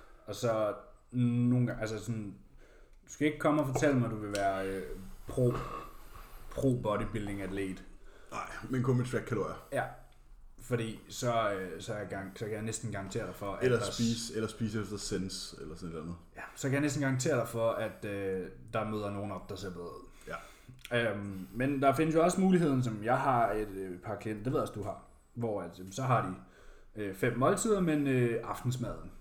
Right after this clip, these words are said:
Speaker 1: typisk
Speaker 2: Ja,
Speaker 1: måltid fire,
Speaker 2: det, det, ja, det er en, det er en klassiker.
Speaker 1: er en makroplan.
Speaker 2: Er en makro.
Speaker 1: Fordi så kan man lave noget mad med kæresten,
Speaker 2: Ja.
Speaker 1: eller whatever, og sådan stadig få lidt frit spil.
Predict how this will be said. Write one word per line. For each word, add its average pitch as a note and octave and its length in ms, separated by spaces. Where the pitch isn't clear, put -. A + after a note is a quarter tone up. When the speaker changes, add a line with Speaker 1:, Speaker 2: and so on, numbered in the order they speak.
Speaker 1:
typisk A#2 340
Speaker 2:
Ja, - 20
Speaker 1:
måltid G2+ 320
fire, D#3+ 260
Speaker 2:
det, C#3 440
det, C#3 320
ja, D3+ 100
det D3+ 140
er D3+ 40
en, B2+ 260
det D3+ 60
er C#3+ 40
en B2 60
klassiker. G#2+ 300
Speaker 1:
er A#2+ 120
en A#2 220
makroplan. F#2 420
Speaker 2:
Er A#2 60
en A2 60
makro. F#2 260
Speaker 1:
Fordi A2+ 220
så B2 160
kan C3 120
man A2 260
lave G#2 260
noget F#2 240
mad F#2 180
med F2 120
kæresten, B2+ 800
Speaker 2:
Ja. B2 40
Speaker 1:
eller G#2 140
whatever, G2+ 340
og G2+ 280
sådan G2 360
stadig A2 320
få G#2+ 120
lidt F#2 160
frit F#2+ 180
spil. C3 420